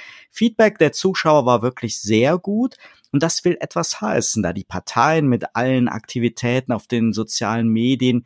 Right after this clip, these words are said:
immer sehr, sehr schnell Hater und Trolle anziehen. Thema waren übrigens die veränderten Arbeitswelten, Homeoffice und die schwierigen Zeiten für Solo-Selbstständige und Freelancer. Insgesamt also ein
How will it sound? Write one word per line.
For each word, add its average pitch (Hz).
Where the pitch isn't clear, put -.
immer 143
sehr, 123
sehr 117
schnell 110
Hater 110
und 107
Trolle 107
anziehen. -
Thema 254
waren 139
übrigens 117
die 107
veränderten 104
Arbeitswelten, 135
Homeoffice 120
und 120
die 113
schwierigen 113
Zeiten 110
für 117
Solo-Selbstständige 104
und 131
Freelancer. -
Insgesamt 160
also 143
ein 117